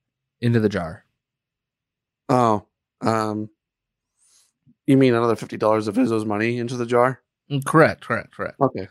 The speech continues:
Speaker 2: thank you.
Speaker 1: Speaking
Speaker 2: I,
Speaker 1: of
Speaker 2: okay.
Speaker 1: which, today's headline. Ketanji Brown Jackson defends murder, stating, "Your life shouldn't be ruined by something you did for fifteen minutes." Ketanji Brown Jackson defends murder, stating, "Your life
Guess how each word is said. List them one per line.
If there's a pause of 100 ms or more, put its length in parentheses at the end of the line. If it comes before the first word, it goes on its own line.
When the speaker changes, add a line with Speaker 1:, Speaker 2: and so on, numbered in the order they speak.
Speaker 2:
thank
you.
Speaker 1:
Speaking
Speaker 2:
I,
Speaker 1:
of
Speaker 2:
okay.
Speaker 1:
which, (140)
today's
headline. (1500)
Ketanji
Brown (100)
Jackson
defends
murder,
stating,
"Your
life
shouldn't
be
ruined
by
something
you
did
for
fifteen
minutes." (1900)
Ketanji
Brown
Jackson
defends
murder,
stating,
"Your
life